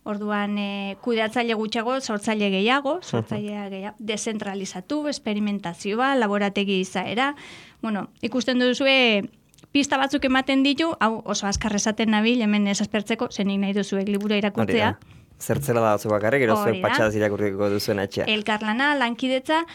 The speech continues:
Speaker 1: hau, eh, esandako, eh, txerrak hau guztia atera du, eh, elkarrizketatik eta bere ibilbidetik ere bai, eh? Ondo argumentatuta dago, eta ikusiko duzue, ondo idatzita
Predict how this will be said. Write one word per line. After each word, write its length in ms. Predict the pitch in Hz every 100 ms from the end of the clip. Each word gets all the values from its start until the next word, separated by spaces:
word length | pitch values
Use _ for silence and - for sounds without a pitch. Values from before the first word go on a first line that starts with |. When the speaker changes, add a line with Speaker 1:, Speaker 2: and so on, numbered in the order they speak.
| - - _ -
Speaker 1:
hau, 420 | 262 311 302 - _
eh, 200 | 214 208
esandako, 480 | 214 247 233 208 190
eh, 140 | 240 262
txerrak 400 | - 254 277 277
hau 60 | 285
guztia 600 | 277 277 269 - 311 349 370 -
atera 420 | 208 208 247 254 262
du, 180 | 339 427 - -
eh, 240 | 208 196 -
elkarrizketatik 920 | 208 240 254 - 262 247 285 339 - _
eta 240 | 226 226 285
bere 260 | 226 208
ibilbidetik 720 | 202 220 240 226 202 175 165
ere 160 | 170 170
bai, 140 | 175 -
eh? 140 | 214 330 - -
Ondo 240 | - 233 233
argumentatuta 680 | 226 226 220 214 208 226 220
dago, 340 | 233 254 359 381
eta 140 | 233
ikusiko 380 | 208 226 240 220
duzue, 300 | 220 262 285 - - -
ondo 280 | - 247 226
idatzita 600 | 214 214 254 233 294 -